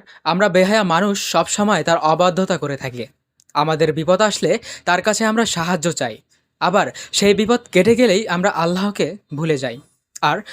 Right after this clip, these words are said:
আমরা এমন ভান করি যেন আমরা কোনো বিপদেই ছিলাম না, আর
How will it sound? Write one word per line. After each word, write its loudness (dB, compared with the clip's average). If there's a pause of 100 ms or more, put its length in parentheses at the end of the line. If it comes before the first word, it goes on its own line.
(160)
আমরা 0
এমন 0
ভান 0
করি 2 (260)
যেন 2
আমরা 2
কোনো 4
বিপদেই 2
ছিলাম -2
না, -8 (260)
আর 2